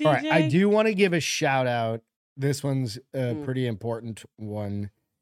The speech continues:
Speaker 1: Um, we kinda learned this week, we being a whole bunch of people,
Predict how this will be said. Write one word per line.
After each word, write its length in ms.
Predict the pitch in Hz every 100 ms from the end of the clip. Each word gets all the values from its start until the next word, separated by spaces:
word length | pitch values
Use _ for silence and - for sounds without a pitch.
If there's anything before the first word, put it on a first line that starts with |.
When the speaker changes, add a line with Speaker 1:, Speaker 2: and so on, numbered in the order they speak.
| _ _ 135
Speaker 1:
Um, 460 | 135 131 120 123 120
we 880 | 139 135 127 127 127 123 123 120
kinda 240 | 107 139 123
learned 360 | 120 120 113
this 240 | 110 101 98
week, 640 | 101 113 104 95 - - _ _ _ _ _ -
we 240 | 131 135
being 320 | 117 127 117
a 40 | 107
whole 260 | 113 123
bunch 240 | 123 120 101
of 60 |
people, 440 | 98 107 - 101